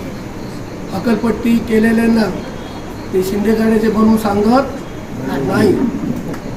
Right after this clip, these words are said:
असं या ठिकाणी नमूद करतो. येताना मला हत्ती भेटला वाटेत, हत्तीचं दर्शन घेतलं आणि तुमच्याकडे आलो. गणेशाचं दर्शन घेऊन आता तुमचं दर्शन घेतलं.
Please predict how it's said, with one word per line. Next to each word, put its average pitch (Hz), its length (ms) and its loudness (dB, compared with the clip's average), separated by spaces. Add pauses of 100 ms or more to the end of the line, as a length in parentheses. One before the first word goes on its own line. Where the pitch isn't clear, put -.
(320)
असं - 220 -8
या 202 80 -4
ठिकाणी 208 380 0
नमूद 214 240 0 (100)
करतो. 220 360 0 (420)
येताना 208 320 0
मला 202 240 0
हत्ती 180 280 2
भेटला 185 300 2 (320)
वाटेत, 190 280 -2 (600)
हत्तीचं - 880 2 (180)
दर्शन - 400 2
घेतलं 220 480 -2 (640)
आणि 214 80 -2
तुमच्याकडे 226 520 0
आलो. 269 280 4 (580)
गणेशाचं 226 380 0
दर्शन 226 400 0
घेऊन 226 160 0
आता 226 140 0
तुमचं 226 380 0
दर्शन 233 320 2
घेतलं. 214 280 0